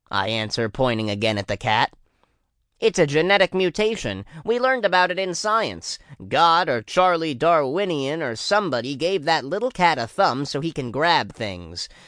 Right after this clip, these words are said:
And unfortunately for us, he has chosen to use that skill for evil ends,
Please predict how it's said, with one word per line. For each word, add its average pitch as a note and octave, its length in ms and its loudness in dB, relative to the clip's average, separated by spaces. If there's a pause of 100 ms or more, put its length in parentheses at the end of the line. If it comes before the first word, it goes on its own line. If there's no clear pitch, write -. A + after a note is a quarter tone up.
(140)
And D#3 220 0
unfortunately C#3+ 840 0
for G#2+ 300 -10
us, D3+ 480 -4 (160)
he A3+ 220 -4
has A#2 200 -2
chosen C#3+ 460 0
to C3+ 120 -6
use D#3+ 340 -6
that C3 220 0
skill D#3+ 400 0
for C#3 180 0
evil A#3+ 420 2
ends, G#2+ 500 2